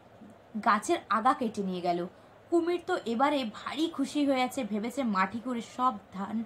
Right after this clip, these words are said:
বার করে নেবে। হায় কপাল, মাটি খুঁড়ে দেখে সেখানে কিছু নেই, লাভের মধ্যে খড়গুলো গেল, লাভের মধ্যে খড়গুলো গেল। আহ, তো তারপর, উম, এস-, এবার ধান হলো,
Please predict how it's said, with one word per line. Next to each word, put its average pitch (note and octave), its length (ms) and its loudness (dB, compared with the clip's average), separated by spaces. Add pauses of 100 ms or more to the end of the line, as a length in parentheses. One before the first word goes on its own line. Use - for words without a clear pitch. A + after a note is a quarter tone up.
(380)
বার G3+ 220 6
করে G3 260 0
নেবে। G3 300 -2 (1400)
হায় F4 300 4
কপাল, A#3 420 6 (160)
মাটি G3 320 0
খুঁড়ে D#4 260 -4
দেখে C#4 360 -2 (300)
সেখানে F#4 400 -4
কিছু D4+ 260 -2
নেই, F#3+ 240 -2
লাভের G3+ 400 2
মধ্যে B3+ 280 -4 (120)
খড়গুলো A#3 640 4 (880)
গেল, G3 260 2
লাভের G3+ 320 0
মধ্যে C4+ 260 -6 (100)
খড়গুলো A3+ 600 4
গেল। F3 240 2 (1800)
আহ, G3 340 2
তো G#3+ 160 0
তারপর, A#3 560 6
উম, A3 80 -2
এস-, G3+ 500 -4
এবার G#3+ 460 2
ধান A#3 320 2
হলো, A#3+ 300 0